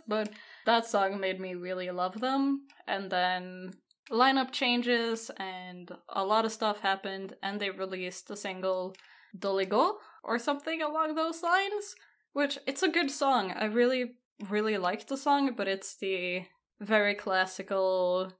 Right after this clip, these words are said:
high heels, hot pants, sexy dance moves type thing. They just completely left the hip-hop concept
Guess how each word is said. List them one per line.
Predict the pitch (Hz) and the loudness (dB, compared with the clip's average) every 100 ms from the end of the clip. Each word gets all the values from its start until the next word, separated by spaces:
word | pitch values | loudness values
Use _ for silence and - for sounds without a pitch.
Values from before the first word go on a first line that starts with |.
| _ _ _ - | _ _ _ 0
high | 196 185 | 2 2
heels, | 214 190 190 190 185 - - | 0 2 4 4 0 -6 -14
hot | - 190 185 - | 0 4 4 2
pants, | 208 185 185 180 180 - - _ - | -2 -2 -2 -6 -10 -14 -14 _ -20
sexy | - - 196 - 196 | -12 -2 -2 -2 -4
dance | 185 185 202 208 | 0 0 0 -2
moves | 240 240 247 240 - - - | 0 2 2 0 -14 -16 -8
type | 262 247 - | -2 -2 0
thing. | 262 254 254 | -2 0 0
They | 208 185 | -2 -2
just | 180 - - | -2 -6 -10
completely | 202 190 - 202 190 196 196 185 185 190 190 - - - _ - | -10 -10 -14 -10 -8 -8 -6 -6 -4 -6 -8 -20 -20 -20 _ -2
left | 185 180 180 - - 220 | 2 2 0 -18 -20 -10
the | 196 180 170 170 175 175 _ - | -2 0 0 -2 -6 -12 _ -12
hip-hop | 214 202 - 190 185 - | -8 -6 -2 -2 -2 -4
concept | 190 190 - 185 | -6 -4 -6 -8